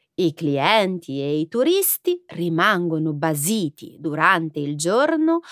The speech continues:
quando vedono quell'obbrobrio, ha detto Cesaro. E con la scusa dell'emergenza non si può sacrificare l'immagine di una città.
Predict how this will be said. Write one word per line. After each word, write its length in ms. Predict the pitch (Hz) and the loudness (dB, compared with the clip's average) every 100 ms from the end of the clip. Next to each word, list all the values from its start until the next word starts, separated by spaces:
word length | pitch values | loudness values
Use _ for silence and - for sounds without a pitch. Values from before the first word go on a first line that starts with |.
| - - _ | -20 -20 _
quando 480 | - 262 277 254 233 | 0 2 4 4 4
vedono 540 | 202 202 190 190 190 | 2 2 0 -2 -4
quell'obbrobrio, 1000 | 180 185 175 165 175 233 180 143 - - _ _ _ _ _ _ | -2 -2 0 -2 2 2 2 -2 -12 -16 _ _ _ _ _ _
ha 180 | - 180 | -2 0
detto 460 | 151 156 147 - 156 | 0 -2 -2 -4 -2
Cesaro. 800 | - 165 143 139 101 143 - _ _ _ _ - - - | 0 0 0 0 0 -6 -12 _ _ _ _ -20 -20 -8
E 260 | 170 165 _ | -4 -4 _
con 380 | - 220 165 | 0 2 2
la 100 | 143 | -2
scusa 540 | 147 - 247 254 185 147 | -4 -2 0 0 0 -2
dell'emergenza 1080 | 147 147 156 240 254 196 160 190 - 302 - _ _ - | -2 -4 -2 0 0 -2 -4 -6 -4 -4 -4 _ _ 0
non 320 | 320 339 330 | 4 6 4
si 220 | 294 320 | 4 0
può 280 | - 240 - - | 2 2 2 -2
sacrificare 1080 | - 170 151 220 226 330 339 339 269 233 - | -4 -4 -4 -4 -2 -2 2 4 4 2 -2
l'immagine 960 | 254 269 240 220 214 214 196 214 208 | -2 0 2 4 4 2 0 -2 -2
di 120 | 180 185 | -2 0
una 280 | 180 180 | 0 0
città. 560 | 175 185 _ _ 185 | -4 -8 _ _ 0